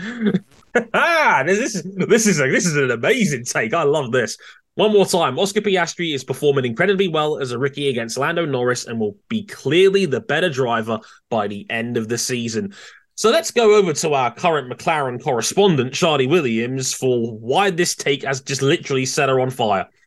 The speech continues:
Speaker 2: Okay, then. Um, <laughs> uh, uh, why is it every time I come onto this podcast or stream, I end up having to bat for Lando and how <laughs> defend how great of a driver he is?
Speaker 1: You
Speaker 2: What is,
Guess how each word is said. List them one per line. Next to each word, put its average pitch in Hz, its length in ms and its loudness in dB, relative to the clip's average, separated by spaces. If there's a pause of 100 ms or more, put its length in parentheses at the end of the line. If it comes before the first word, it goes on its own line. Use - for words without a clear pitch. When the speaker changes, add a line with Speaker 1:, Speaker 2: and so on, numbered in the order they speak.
(920)
Speaker 2:
Okay, 196 1080 0
then. 180 240 -2 (460)
Um, 254 320 4 (360)
<laughs> - 360 -2
uh, 247 400 2 (600)
uh, 240 440 4 (220)
why 339 240 6
is 240 280 4
it 175 200 2
every 247 260 0
time 226 260 2
I 202 120 2
come 220 140 -2
onto 202 220 -2
this 202 140 -4
podcast 196 720 -6 (420)
or 220 160 6
stream, 190 540 2 (240)
I 220 140 2
end 220 260 2
up 190 220 2
having 214 260 0
to 220 80 0
bat 214 280 -2
for 214 100 -2
Lando 190 400 0
and 208 100 -2
how 226 220 0
<laughs> 370 160 -4
defend 320 640 0
how 302 140 2
great 269 260 0
of 262 80 0
a 269 80 0
driver 233 380 0
he 190 200 -2
is? 196 300 -2 (260)
Speaker 1:
You 151 100 -2
Speaker 2:
What 302 340 2
is, 349 180 0